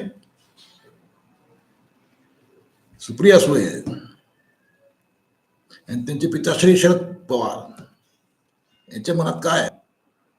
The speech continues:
वेगवेगळ्या बातम्या गेल्या आठवड्यात माध्यमाकडून आल्या आहेत. पण आज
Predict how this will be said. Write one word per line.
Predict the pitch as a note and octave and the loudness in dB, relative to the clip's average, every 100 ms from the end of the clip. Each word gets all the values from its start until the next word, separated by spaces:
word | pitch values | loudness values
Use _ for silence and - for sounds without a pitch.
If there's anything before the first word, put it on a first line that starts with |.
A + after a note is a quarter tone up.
| _ _ _ _ _ _ _ _ - | _ _ _ _ _ _ _ _ -20
वेगवेगळ्या | - D#3 E3 E3+ F3 | -12 -6 0 2 2
बातम्या | D3+ - F3 A#2+ A#2+ C#3+ - - - _ _ _ _ - - _ | 0 -2 -4 -4 -6 -8 -12 -18 -20 _ _ _ _ -20 -20 _
गेल्या | - D3 | -10 -8
आठवड्यात | C#3 E3 E3 A2 B2+ - - _ _ _ _ _ _ _ _ _ _ _ _ _ _ _ | -6 -4 -2 -4 -8 -14 -20 _ _ _ _ _ _ _ _ _ _ _ _ _ _ _
माध्यमाकडून | C3+ C3 D3 E3 D#3+ E3 F3 E3+ - - - _ _ _ _ _ _ _ _ _ _ - | -14 -12 -8 -6 -4 -2 -4 -4 -10 -14 -20 _ _ _ _ _ _ _ _ _ _ -14
आल्या | D#3 G3+ | -4 -2
आहेत. | F3+ G#2+ - - _ _ _ _ _ _ _ _ _ _ _ _ _ _ _ _ _ _ _ _ _ _ - | -2 -4 -12 -20 _ _ _ _ _ _ _ _ _ _ _ _ _ _ _ _ _ _ _ _ _ _ -8
पण | E3+ | -2
आज | F3+ D#3 F3 E3 | 0 0 -4 -6